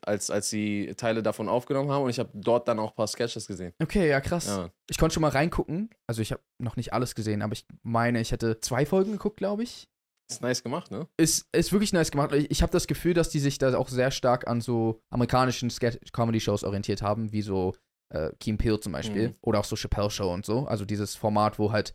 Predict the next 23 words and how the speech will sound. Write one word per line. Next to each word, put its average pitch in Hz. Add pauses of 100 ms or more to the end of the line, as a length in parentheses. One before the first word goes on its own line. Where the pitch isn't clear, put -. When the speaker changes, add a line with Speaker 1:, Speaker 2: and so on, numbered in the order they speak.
(140)
Speaker 2:
die 107
auf 110
der 123
Bühne 135
sind, 127
ein 123
paar 117
Jokes 127
erzählen 117
und 113
dann 101 (260)
schneidet 110
es -
zum 104
Sketch -
und -
dann 104
wieder 98
zurück -
halt. 104 (440)
War 160
cool 247
gemacht. 233